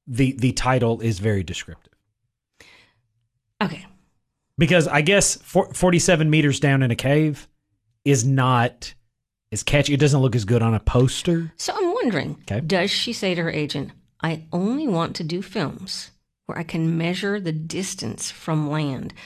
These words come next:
Speaker 2: I want all caves to be forty-seven meters down, all
Speaker 1: Or, or
Speaker 2: underwater
Speaker 1: she's
Speaker 2: scenes."
Speaker 1: like, "If they ever do a sequel to Eight Mile, I
Speaker 2: I want
Speaker 1: wanna
Speaker 2: to be
Speaker 1: be in that."
Speaker 2: Mm-hmm.
Speaker 1: Like, just,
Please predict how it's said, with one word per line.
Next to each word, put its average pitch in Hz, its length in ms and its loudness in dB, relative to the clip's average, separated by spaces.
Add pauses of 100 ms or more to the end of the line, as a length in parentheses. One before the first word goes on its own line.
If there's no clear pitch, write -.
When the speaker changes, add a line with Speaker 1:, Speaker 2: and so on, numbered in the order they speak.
(220)
Speaker 2:
I 156 60 -4
want 151 220 -2
all 151 180 -6
caves 180 540 -4
to 160 60 -8
be 156 100 -2
forty-seven 160 560 -6
meters 165 280 -4
down, 190 360 -6 (640)
all 165 280 0
Speaker 1:
Or, 135 40 2
or 143 40 4
Speaker 2:
underwater 156 420 4
Speaker 1:
she's 151 140 4
Speaker 2:
scenes." 160 80 4
Speaker 1:
like, 185 260 4
"If 156 120 2
they 160 120 6
ever 147 160 4
do 143 160 4
a 131 40 2
sequel 131 400 2
to - 220 -6
Eight 135 240 0
Mile, 170 400 2 (320)
I - 60 0
Speaker 2:
I - 20 4
want 151 140 4
Speaker 1:
wanna 123 120 4
Speaker 2:
to 110 40 2
be 127 140 6
Speaker 1:
be 123 60 6
in 113 120 4
that." 127 360 4 (120)
Speaker 2:
Mm-hmm. 170 340 -2 (320)
Speaker 1:
Like, 143 180 0
just, 165 320 -2